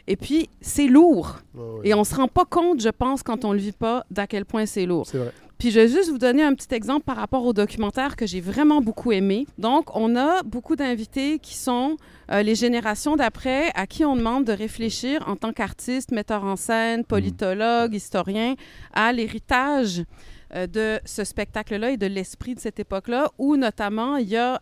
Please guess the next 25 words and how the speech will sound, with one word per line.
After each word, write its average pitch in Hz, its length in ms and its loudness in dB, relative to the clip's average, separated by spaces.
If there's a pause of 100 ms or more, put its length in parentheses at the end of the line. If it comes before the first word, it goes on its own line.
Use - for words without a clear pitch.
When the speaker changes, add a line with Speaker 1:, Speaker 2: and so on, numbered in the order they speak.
Speaker 1:
euh, 185 240 -2
la, 175 340 -4
l'ouverture 226 580 -4
à 214 140 -2
l'autre, 226 380 0
le 226 60 -4
Speaker 2:
Ouais. 196 40 -2
Speaker 1:
progressisme, 208 1000 -6
la 190 160 -4
solidarité 202 600 -4
avec 196 260 -6
les 196 180 -8
autres 196 180 -8
pays, 202 320 -10
tout - 120 -20
ça, - 140 -6
bon, 202 120 -8
on 180 80 -6
en 180 80 -4
a 180 60 -6
parlé 196 260 -4
tout - 160 -20
à 185 100 -2
l'heure. 147 200 -2 (360)
Là, 240 460 2